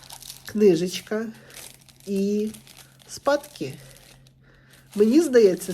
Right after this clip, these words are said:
це дуже така цікава книжечка з повсякденними справами. Більше по іграшкам я нічого не брала, тому що я вважаю, що, ну, на перший час взагалі іграшки не дуже потрібно, і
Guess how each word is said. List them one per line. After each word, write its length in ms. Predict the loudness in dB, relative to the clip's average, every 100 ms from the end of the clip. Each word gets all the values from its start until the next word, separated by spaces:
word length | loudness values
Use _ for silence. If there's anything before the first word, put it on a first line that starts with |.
| -4
це 280 | -2 0 -2
дуже 340 | -2 2 2 0
така 300 | -4 -2 -2
цікава 480 | -4 -4 -4 -4
книжечка 680 | -6 -6 -4 -4 -8 -8 -10 -10 -16 -20 -20 _ _
з 600 | -12 -6 0 4 4 2 -4 -14 -20 _ _ _
повсякденними 840 | 0 0 0 -2 2 0 2 -2 -4
справами. 680 | -6 -6 -4 -4 -6 -12 -14 -20 -20 -20 _ -20 -20 -20 -20 -8
Більше 460 | 0 2 2 -2
по 140 | -2 0
іграшкам 520 | 2 0 -4 -4 0
я 120 | 0
нічого 440 | 0 -4 -4 -4 -2
не 100 | -2
брала, 380 | -2 -4 -6 -10
тому 180 | -6 -6
що 220 | -4 -2
я 120 | 0
вважаю, 500 | 0 0 0 2 0
що, 520 | -2 -8 -4 -4 -8 -18 -20 _ _
ну, 240 | -4 -4 -6 _ _ _
на 120 | -4
перший 400 | 2 2 2 -6
час 600 | -8 -6 -4 -6 -12 -18 -12
взагалі 580 | -6 -2 0 0 -2 -6 -8
іграшки 680 | -6 -6 -10 -12 -10 -10 -12 _ -8
не 140 | -6
дуже 280 | 0 0 -2
потрібно, 520 | -8 -10 -8 -6 -6
і 560 | -6 -6 -6 -4 -6